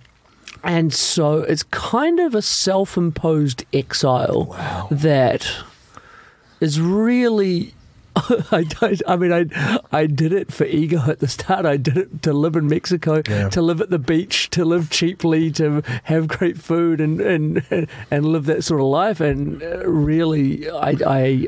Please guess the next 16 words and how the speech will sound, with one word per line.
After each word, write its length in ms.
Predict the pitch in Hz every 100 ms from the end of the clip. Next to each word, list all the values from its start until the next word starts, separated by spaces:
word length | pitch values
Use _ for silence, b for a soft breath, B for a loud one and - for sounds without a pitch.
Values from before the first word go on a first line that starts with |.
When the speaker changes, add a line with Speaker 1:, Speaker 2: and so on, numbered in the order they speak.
| -
Speaker 1:
I 140 | 135
did 280 | 127 120 143
it 220 | 139 -
for 300 | - - 135
the 100 | 131
self-imposed 680 | 127 135 123 139 123 127 123
exile 520 | - - 135 131 127 B B B
and 140 | 127
isolation 920 | - 185 175 156 135 127 123 127 123 - - -
to 80 | -
force 540 | 123 - - 160 147 -
myself 560 | 139 127 - 131 120 -
to 120 | 135
work 480 | 123 117 127 120 127
on 100 | 110
myself. 460 | 113 - - -